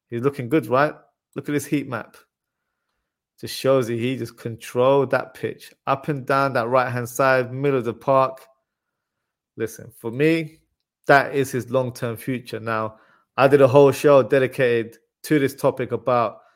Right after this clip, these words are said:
switching Trent Alexander-Arnold to a midfield role. So please make sure you check the channel. Let me know your thoughts as well. Drop a comment. I feel like this is his,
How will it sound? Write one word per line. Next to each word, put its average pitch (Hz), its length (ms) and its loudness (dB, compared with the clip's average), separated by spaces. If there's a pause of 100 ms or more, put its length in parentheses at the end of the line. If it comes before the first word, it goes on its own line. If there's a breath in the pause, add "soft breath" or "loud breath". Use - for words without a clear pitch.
(160 soft breath)
switching 131 400 -10
Trent - 220 -4
Alexander-Arnold 120 760 -4
to 123 120 -8
a - 20 -6
midfield 117 460 -8
role. 135 400 2 (560 soft breath)
So - 120 -10
please 143 240 0
make 131 200 -6
sure 135 140 0
you 123 80 0
check - 180 -8
the 120 80 -10
channel. 131 640 -4
Let 139 280 0
me 135 80 -8
know 123 480 -2
your 117 140 -8
thoughts 131 360 -4
as 110 120 -12
well. 123 160 2
Drop 131 220 -4
a 113 60 -4
comment. 123 460 -8 (1040)
I - 40 -20
feel - 200 -2
like 120 120 4
this 117 160 -10
is 113 120 -10
his, 117 120 -6